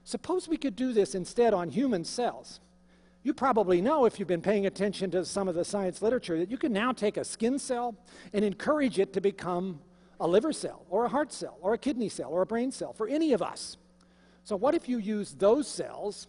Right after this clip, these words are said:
as your test for whether a drug is gonna work and whether it's gonna be safe?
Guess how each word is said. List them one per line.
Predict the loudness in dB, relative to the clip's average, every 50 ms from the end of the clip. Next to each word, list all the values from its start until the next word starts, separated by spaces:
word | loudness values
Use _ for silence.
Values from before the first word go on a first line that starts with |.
| -20 -10
as | -4 -2 -2 -2 0
your | -2 -4
test | -4 -4 -6 -6 -6 -6 -8 -10 -12 -14 -18 _ _ -12 _
for | -2 2
whether | 4 4 6 6 4
a | 4
drug | 6 6 4 4 4
is | 2 0
gonna | 0 -2 0 0
work | 2 4 4 2 2
and | 0 0
whether | 0 0 0 -2
it's | -4 -4
gonna | -6 -8 -8 -6
be | -8 -8
safe? | -8 -4 -4 -4 -4 -4